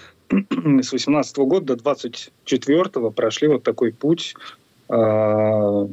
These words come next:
там часть, э, сотрудников, бывших сотрудников, иностранные агенты, э, там я, э, иностранный агент в уголовном розыске. Ну вот нашего коллегу вчера из Пскова тоже,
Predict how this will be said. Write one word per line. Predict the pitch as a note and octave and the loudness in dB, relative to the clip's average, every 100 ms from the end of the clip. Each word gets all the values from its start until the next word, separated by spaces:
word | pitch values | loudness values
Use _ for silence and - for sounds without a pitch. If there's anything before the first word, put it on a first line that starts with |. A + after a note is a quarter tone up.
| - | -4
там | G2 F#2 | -2 0
часть, | D3+ - - - - | 0 0 -2 -16 -10
э, | A2+ G#2+ G#2 G2+ | -8 -6 -8 -10
сотрудников, | G2 A2+ A2 A2 G#2+ G2 - - | -6 -4 0 0 0 -2 -6 -2
бывших | G#2+ G2 - | 0 0 -2
сотрудников, | - - - G2 F#2+ - - | -2 -4 -2 0 0 -2 -2
иностранные | F#2+ - G2 F#2+ G2 | -2 0 0 2 2
агенты, | G#2 A2 D#3 E3+ E3 D#3 D3 - - - _ _ - | 2 2 2 0 0 0 0 -6 -20 -20 _ _ -4
э, | A#2 G#2+ G2+ G2 | 0 2 2 0
там | G2 F#2+ | -2 -2
я, | F#2+ A2+ A2 G#2 F#2+ F#2+ F#2+ | 0 2 2 2 0 -4 -6
э, | G2 G2 G2+ | -8 -8 -6
иностранный | G2+ G2 - G2 G2 G2+ | -4 -4 -2 2 2 2
агент | G2 F#2+ | 2 0
в | G#2 | 0
уголовном | G2+ G2 G2 G2+ | 0 2 0 0
розыске. | C3 E3+ D3+ - - A#2 A#2 | 2 2 2 -2 -2 2 2
Ну | B2 | 2
вот | B2 | 0
нашего | C3 A2+ A#2+ | 0 0 -2
коллегу | A2+ B2+ C3+ A#2 G#2 | -2 0 0 -2 -6
вчера | - A2+ G#2 G2 | -4 -2 0 0
из | - | -2
Пскова | - A2 G2+ F#2+ | -6 -2 0 0
тоже, | G#2 G2 G2 | 0 2 2